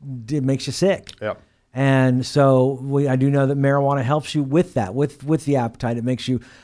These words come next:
Speaker 1: no longer nauseous to where you can eat something and make yourself healthy, because you're not gonna get yourself healthy by not eating.
Speaker 2: Yep.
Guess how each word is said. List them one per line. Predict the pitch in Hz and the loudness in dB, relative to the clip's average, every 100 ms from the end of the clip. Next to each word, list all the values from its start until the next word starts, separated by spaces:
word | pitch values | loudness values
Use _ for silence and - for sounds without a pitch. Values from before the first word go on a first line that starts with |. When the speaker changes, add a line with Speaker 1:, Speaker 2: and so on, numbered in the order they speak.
| _ | _
Speaker 1:
no | 127 135 | 0 2
longer | 135 120 110 | 2 0 0
nauseous | 147 156 - 147 - - _ | 2 2 0 -4 -6 -18 _
to | - | -6
where | 123 | -2
you | 117 | -2
can | 107 123 | -4 -8
eat | 156 165 | -4 -4
something | - 156 143 151 143 - | -2 -2 -2 -4 -6 -4
and | 135 131 127 | 0 0 2
make | 139 165 156 | 0 -2 -2
yourself | 135 - 131 113 - | -2 2 0 0 -8
healthy, | - 160 - 110 | -6 -6 -4 -6
because | 110 127 139 131 - - - | -4 -2 0 0 -6 -20 -4
you're | 143 | 2
not | 160 | 2
gonna | 165 151 | 4 0
get | 139 135 139 151 | 0 -8 -4 -2
yourself | 160 135 147 | -2 2 2
healthy | 139 139 135 | 4 2 2
by | 117 117 | 0 0
not | 127 131 127 | 0 0 0
eating. | 107 92 85 - | -4 -8 -16 -6
Speaker 2:
Yep. | 120 104 | -4 -4